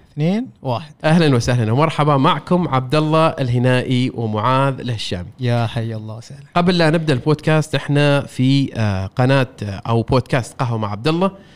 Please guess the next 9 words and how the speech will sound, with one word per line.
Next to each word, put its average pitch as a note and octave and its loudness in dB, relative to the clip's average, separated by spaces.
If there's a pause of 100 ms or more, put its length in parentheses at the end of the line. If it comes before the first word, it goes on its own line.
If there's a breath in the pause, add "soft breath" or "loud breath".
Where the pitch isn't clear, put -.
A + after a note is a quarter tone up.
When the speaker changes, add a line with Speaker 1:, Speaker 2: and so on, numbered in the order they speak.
(180 loud breath)
Speaker 2:
نبغى D#3 4
نقول D3 4
نحن C#3 2
مع B2 0
القضية A#2+ 0
الفلسطينية، C3 0 (340 soft breath)
ونحن D3+ 2 (560)
قلبًا G#3+ 2
وقالبًا A#2 0